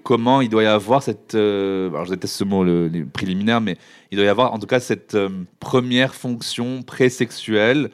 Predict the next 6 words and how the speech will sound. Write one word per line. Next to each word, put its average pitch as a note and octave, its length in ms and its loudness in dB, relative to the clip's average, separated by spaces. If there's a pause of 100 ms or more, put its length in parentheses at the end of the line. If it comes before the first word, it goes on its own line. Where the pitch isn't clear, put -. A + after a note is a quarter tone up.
(120)
de G#2 120 -4
préparation B2 1040 -2 (160)
à - 140 -12
ce - 140 -16
que F#2+ 100 -8
les, E2 420 0